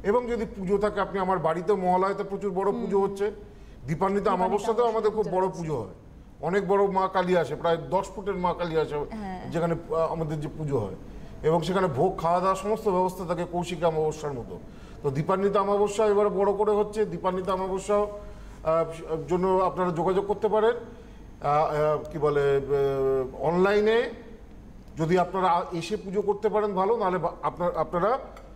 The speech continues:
Speaker 1: WhatsApp-এ video কলের মারফতও পুজো
Speaker 2: পুজো
Speaker 1: করতে
Speaker 2: করতে
Speaker 1: পারেন।
Speaker 2: পারেন। এবং সব থেকে বড় কথা যে এই সবকটা পুজো বা অনলাইনে আপনারা যে পুজোটা দেবেন, দাদা কিন্তু নিজে সেই পুজো করেন, সে কথাও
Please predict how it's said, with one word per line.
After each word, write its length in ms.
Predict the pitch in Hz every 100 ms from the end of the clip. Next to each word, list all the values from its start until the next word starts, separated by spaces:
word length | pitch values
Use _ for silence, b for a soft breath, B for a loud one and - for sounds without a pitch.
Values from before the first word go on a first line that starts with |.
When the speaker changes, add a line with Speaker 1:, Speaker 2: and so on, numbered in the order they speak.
| - 147
Speaker 1:
WhatsApp-এ 400 | 175 - 185 185
video 300 | 160 156 175
কলের 260 | 180 175
মারফতও 600 | 170 170 175 180 269 349 - - -
পুজো 200 | 160 156
Speaker 2:
পুজো 120 | 262
Speaker 1:
করতে 140 | 208 196
Speaker 2:
করতে 0 |
Speaker 1:
পারেন। 260 | 185 165
Speaker 2:
পারেন। 180 | 180 185
এবং 140 | 202 254
সব 180 | 226 -
থেকে 160 | 254 285
বড় 180 | 233 220
কথা 200 | 247 294
যে 80 | 269
এই 100 | 269
সবকটা 520 | - 233 - 262 285
পুজো 240 | 247 220
বা 80 | 214
অনলাইনে 400 | 202 196 208 226
আপনারা 200 | 220 240
যে 60 | 254
পুজোটা 280 | 247 202 240
দেবেন, 340 | 208 202 208
দাদা 180 | 185 196
কিন্তু 280 | 240 247 277
নিজে 400 | 233 220 247 277
সেই 240 | 294 277
পুজো 320 | 262 233 240
করেন, 320 | 233 190 196
সে 160 | 185 196
কথাও 320 | 202 208 226